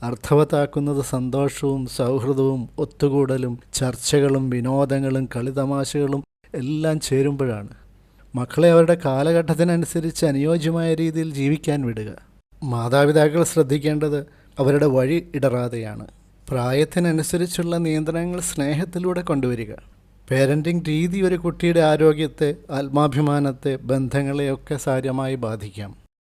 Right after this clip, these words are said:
കുട്ടികളുടെ വളർച്ചാഘട്ടങ്ങളിലെ ആവശ്യങ്ങൾ നിറവേറ്റപ്പെട്ടാൽ അവർ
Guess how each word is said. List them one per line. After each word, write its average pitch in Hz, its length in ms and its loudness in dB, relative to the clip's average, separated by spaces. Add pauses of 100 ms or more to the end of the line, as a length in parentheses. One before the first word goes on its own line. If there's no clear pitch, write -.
(320)
കുട്ടികളുടെ 147 420 -2
വളർച്ചാഘട്ടങ്ങളിലെ 156 1500 0
ആവശ്യങ്ങൾ 165 640 4
നിറവേറ്റപ്പെട്ടാൽ 143 880 2
അവർ 135 220 -2